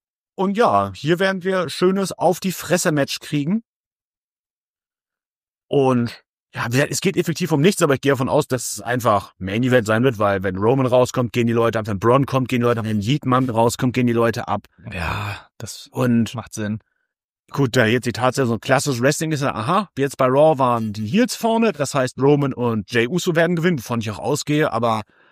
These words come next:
Speaker 1: ich bin der Meinung, du musst eigentlich Bron Breakker und Bronson Reed hier gewinnen lassen, weil die sind hier das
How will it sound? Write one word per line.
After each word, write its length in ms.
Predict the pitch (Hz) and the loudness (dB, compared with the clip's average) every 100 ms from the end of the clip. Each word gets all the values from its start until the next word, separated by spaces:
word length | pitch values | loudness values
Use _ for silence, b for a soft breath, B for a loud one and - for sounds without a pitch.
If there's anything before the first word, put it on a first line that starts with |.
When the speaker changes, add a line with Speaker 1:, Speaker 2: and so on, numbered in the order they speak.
| b b b _ | b b b _
Speaker 1:
ich 180 | - - | -12 0
bin 160 | 180 | 4
der 120 | 180 | 4
Meinung, 500 | 156 147 160 151 151 127 _ _ _ | 4 2 2 0 0 -4 _ _ _
du 100 | - | -14
musst 420 | 104 113 151 - | -10 -6 -6 -4
eigentlich 340 | - 156 139 127 | -4 -2 -2 -2
Bron 180 | 139 117 | 0 2
Breakker 320 | 135 - 127 | 0 0 -2
und 60 | |
Bronson 300 | 120 135 117 | 0 -2 0
Reed 140 | 165 - | -2 0
hier 140 | 123 | -2
gewinnen 260 | 113 113 113 | -2 -2 0
lassen, 320 | 120 131 135 | 0 0 0
weil 300 | 113 110 107 b b b b b b _ _ _ _ - | 2 2 0 b b b b b b _ _ _ _ -8
die 100 | 135 | -2
sind 160 | 156 | -2
hier 140 | 151 139 | 0 0
das 340 | 131 - | 0 -2